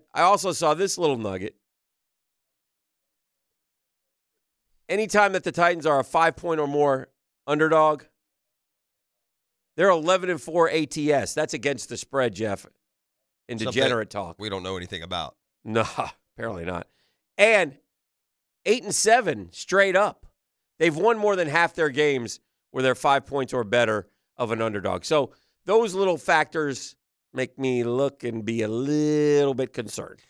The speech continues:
Speaker 2: Here's the only
Speaker 1: A
Speaker 2: thing.
Speaker 1: little bit concerned.
Speaker 2: And I get it, but the Jags are playing good. They're, they're, they're, they're playing at home. They are a better team on both sides of the ball.
Speaker 1: That's correct.
Speaker 2: And
Speaker 1: Hundred percent.
Speaker 2: signif-, significantly in some cases,
Speaker 1: You
Speaker 2: so.
Speaker 1: know, but they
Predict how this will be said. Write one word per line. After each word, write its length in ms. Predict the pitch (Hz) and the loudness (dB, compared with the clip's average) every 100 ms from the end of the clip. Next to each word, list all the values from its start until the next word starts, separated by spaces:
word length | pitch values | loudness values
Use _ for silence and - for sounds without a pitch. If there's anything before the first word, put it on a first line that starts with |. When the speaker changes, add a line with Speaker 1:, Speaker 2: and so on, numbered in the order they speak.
| _ _ | _ _
Speaker 2:
Here's 240 | 175 190 156 | -8 -6 -4
the 80 | |
only 160 | 143 117 | -4 -4
Speaker 1:
A 20 | |
Speaker 2:
thing. 160 | 123 147 | -2 0
Speaker 1:
little 400 | 165 165 160 147 | 2 4 2 2
bit 160 | 135 - | 0 -4
concerned. 220 | 113 156 | -4 -2
Speaker 2:
And 60 | 170 | 0
I 100 | 185 | 0
get 200 | 120 101 | -2 -6
it, 160 | 98 - | -8 -10
but 160 | 117 110 | -10 -8
the 80 | |
Jags 320 | 117 139 127 123 | -2 -2 -2 -6
are 80 | |
playing 360 | 101 117 113 107 | -8 -4 -4 -4
good. 300 | 95 95 95 | -8 -8 -6
They're, 120 | 92 87 | -8 -8
they're, 200 | 98 87 95 | -8 -10 -6
they're, 200 | 95 101 | -6 -6
they're 120 | 92 | -10
playing 320 | - 107 101 | -10 -8 -6
at 80 | 98 | -6
home. 220 | 95 90 | -8 -10
They 160 | 92 120 | -6 -6
are 140 | 113 | -4
a 80 | 92 | -6
better 400 | 80 104 104 113 | -8 -8 -4 -6
team 240 | - 107 92 | -8 -10 -10
on 140 | 80 | -10
both 180 | 85 92 | -12 -10
sides 320 | 98 90 90 | -8 -8 -8
of 60 | 82 | -14
the 40 | |
ball. 280 | 78 69 - - | -18 -18 -18 -12
Speaker 1:
That's 180 | 117 | -10
correct. 340 | - 143 113 _ _ _ _ | -4 -4 -4 _ _ _ _
Speaker 2:
And 340 | 85 82 80 _ _ - | -16 -16 -18 _ _ -2
Speaker 1:
Hundred 300 | 139 151 143 | 0 2 0
percent. 220 | 156 110 78 | -2 -4 -8
Speaker 2:
signif-, 40 | |
significantly 840 | - 123 131 95 85 76 80 69 _ 104 | -12 -8 -8 -8 -14 -18 -20 -20 _ -20
in 120 | 98 | -14
some 240 | 101 92 | -12 -14
cases, 400 | - 65 - - | -16 -20 -20 -8
Speaker 1:
You 120 | 123 | -2
Speaker 2:
so. 40 | 127 | 0
Speaker 1:
know, 280 | 131 147 - | 0 0 -6
but 140 | 113 - | -10 -4
they 220 | 113 | -4